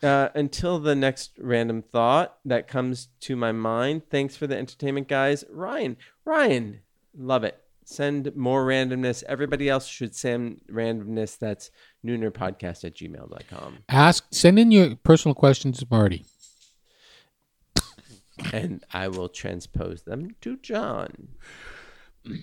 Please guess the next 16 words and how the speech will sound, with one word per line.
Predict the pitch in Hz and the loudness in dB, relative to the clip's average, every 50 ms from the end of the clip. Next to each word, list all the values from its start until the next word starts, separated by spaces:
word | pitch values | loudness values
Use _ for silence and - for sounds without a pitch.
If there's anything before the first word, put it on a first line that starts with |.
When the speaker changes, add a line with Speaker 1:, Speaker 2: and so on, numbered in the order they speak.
| - - - - | -16 -16 -4 2
Speaker 2:
Marty, | 131 147 147 143 | 6 8 10 10
it's | 135 - | 8 8
been, | - 156 135 131 127 117 | 6 4 4 4 4 2
it's | 131 123 | 2 2
been | - 143 131 123 | 4 4 2 2
fun, | - - 139 127 120 110 101 95 90 _ _ _ - | 4 6 6 8 8 6 4 0 -6 _ _ _ 2
and | - 127 | 4 4
it's | 127 - | 4 4
been | - 131 123 120 | 4 4 6 10
real, | 123 123 120 117 | 10 12 12 10
but | 113 120 117 | 10 8 6
it | |
hasn't | 117 147 160 147 135 | 6 6 4 4 4
been | 123 120 117 | 2 4 6
real | 117 117 104 | 6 6 4
fun. | - - 104 98 95 | 4 2 2 2 0